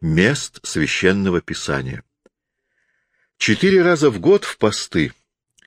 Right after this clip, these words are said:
обязаны были они говеть, а более благочестивые, кроме того, причащались и исповедовались в господские праздники. Школьное начальство следило за их поведением,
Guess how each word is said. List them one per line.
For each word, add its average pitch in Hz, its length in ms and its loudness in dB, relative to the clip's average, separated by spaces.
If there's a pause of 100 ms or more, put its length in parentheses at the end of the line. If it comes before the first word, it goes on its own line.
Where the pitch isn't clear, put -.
(140)
обязаны 143 560 2
были 143 180 2
они 143 240 0
говеть, 110 640 0 (640)
а 85 140 0
более 104 340 2
благочестивые, 101 920 0
кроме 80 320 0
того, 73 320 0 (320)
причащались 98 960 -2 (260)
и 92 140 2
исповедовались 117 920 0 (320)
в 76 120 -8
господские 82 720 -2
праздники. 71 680 -8 (1300)
Школьное 113 500 2
начальство 110 640 0
следило 95 540 2
за 87 160 2
их 98 160 -4
поведением, 87 720 0